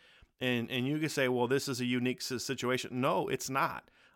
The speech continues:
I point to the twenty seventeen game against Georgia. I've done it before. I'll do it again. Notre Dame lost by one single point to Georgia.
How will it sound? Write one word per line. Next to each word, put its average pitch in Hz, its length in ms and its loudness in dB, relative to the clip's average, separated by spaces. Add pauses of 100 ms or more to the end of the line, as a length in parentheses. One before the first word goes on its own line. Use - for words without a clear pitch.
(160)
I 139 80 2
point 185 400 -2
to 165 80 -4
the 147 80 -4
twenty 156 320 -2
seventeen 143 600 -2
game 117 220 0
against 113 280 -6
Georgia. 127 360 0
I've 104 140 -10
done 117 180 2
it 113 80 -6
before. 143 360 2
I'll 107 80 2
do 117 180 0
it 123 60 2
again. 101 400 -4 (560)
Notre 165 220 4
Dame 160 200 4
lost 139 260 4
by 117 160 6
one 135 400 2
single 151 340 -2
point 131 380 0
to 110 100 -8
Georgia. 104 540 -4